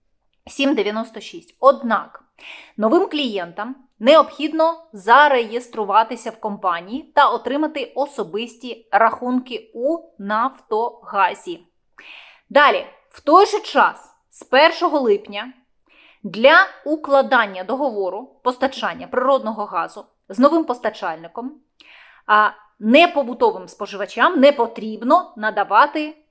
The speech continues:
звичні документи, а саме: Письмовий дозвіл на перехід, акт звірки або ж довідку від чинного постачальника із посвідченням відсутності просроченої заборгованості.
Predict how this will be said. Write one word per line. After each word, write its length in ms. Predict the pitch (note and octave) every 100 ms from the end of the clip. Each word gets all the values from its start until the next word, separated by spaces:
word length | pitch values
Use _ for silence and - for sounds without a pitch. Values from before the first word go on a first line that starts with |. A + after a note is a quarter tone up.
| _
звичні 480 | G3 G#3+ E4 - C4
документи, 580 | A3 B3+ A3 F3+ F3+ A#3
а 80 | C#4+
саме: 360 | - G3+ D#3 - _ _ _ _
Письмовий 380 | B3+ B3 F#4 E4+
дозвіл 440 | A#3 C#4+ C4+ G#3+ F#3+
на 80 |
перехід, 840 | F#3 F#3 F3+ - C4+ C4+ C4 B3 - -
акт 420 | B3+ B3+ A3+ -
звірки 1000 | - E3+ F#3 B3+ C4+ B3 A#3+ - A3 G3
або 260 | - G3+ A#3+
ж 420 | A#3+ - G#3 F#3+
довідку 640 | F3+ A#3 B3+ A#3 - A3 G3
від 240 | A3 A3+
чинного 640 | - - C#4 B3 A3+ G#3
постачальника 1120 | G#3+ - G3 - A3+ B3+ B3 A3+ - G3+ F#3 - _ _ -
із 160 | A3+
посвідченням 760 | - A3 - B3 A#3+ B3+ A3+ G#3+
відсутності 920 | A3 - B3 B3 A#3 A3 - A3 G#3
просроченої 640 | G3+ G#3 - B3 B3 A3 G#3
заборгованості. 680 | G3+ A3 A#3+ G3 F3+ -